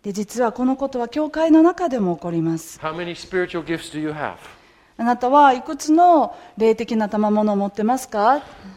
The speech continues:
Speaker 2: Oh, let's see. One, two, three, four, five, six. Mm, s-, at least seven.
Speaker 1: お、一、二、三、四、五、六、七。うん、少なくとも七つぐらいかな。
Speaker 2: Yeah,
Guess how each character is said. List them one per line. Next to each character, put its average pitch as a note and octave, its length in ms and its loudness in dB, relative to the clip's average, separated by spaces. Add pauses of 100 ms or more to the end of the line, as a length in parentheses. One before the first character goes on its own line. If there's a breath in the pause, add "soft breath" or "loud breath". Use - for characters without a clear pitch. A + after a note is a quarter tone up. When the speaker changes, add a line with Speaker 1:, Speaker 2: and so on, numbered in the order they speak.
(160)
Speaker 2:
Oh, C3+ 460 4
let's C3 80 -2
see. A#2+ 300 -10
One, G#2+ 300 -14
two, A2+ 280 -16
three, G#2+ 280 -20
four, G2+ 400 -20
five, F#2+ 380 -20
six. - 520 -20 (320)
Mm, D#3 380 -14
s-, - 420 -16
at D3 80 -8
least G3+ 260 -8
seven. A#2+ 280 -8 (500 soft breath)
Speaker 1:
お、 C4 240 2
一、 B3+ 300 -4
二、 A3+ 260 0
三、 B3+ 300 0
四、 A3 260 -8
五、 A3+ 260 -2
六、 A3 600 -4
七。 G#3+ 180 -4 (340 loud breath)
う D#4 360 2
ん、 D#4+ 60 2
少 - 180 -4
な B4+ 140 4
く A#4 80 0
と D#4+ 100 2
も A3+ 140 4
七 G3+ 260 4
つ C4 120 -6
ぐ C4+ 100 -2
ら D#4+ 140 4
い D4 40 -2
か A#3 120 2
な。 C4+ 360 2
Speaker 2:
Yeah, C3+ 220 -8